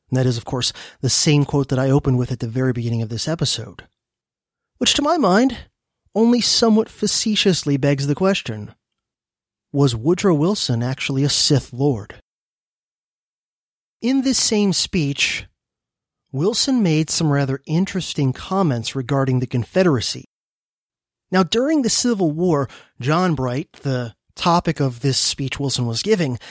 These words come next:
had been opposed to the Confederacy and to Southern independence. Now here's Wilson in the university founded by Thomas Jefferson, surrounded mostly by Southern people, and this is his defense of Bright's opposition to the Confederacy.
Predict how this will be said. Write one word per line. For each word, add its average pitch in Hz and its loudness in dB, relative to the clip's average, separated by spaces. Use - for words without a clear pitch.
had 180 0
been 190 4
opposed 220 0
to 196 2
the 165 0
Confederacy 151 2
and 131 2
to 139 -2
Southern 143 2
independence. 127 -2
Now 196 2
here's 277 0
Wilson 170 0
in 277 0
the 240 0
university 208 -2
founded 196 -4
by 190 -2
Thomas 185 -6
Jefferson, - -4
surrounded 180 2
mostly 170 -2
by 156 -2
Southern 170 0
people, - -6
and 175 2
this 247 2
is 247 2
his 254 0
defense 147 0
of 139 -4
Bright's 160 -2
opposition 139 -2
to 143 -2
the 131 -2
Confederacy. 123 -4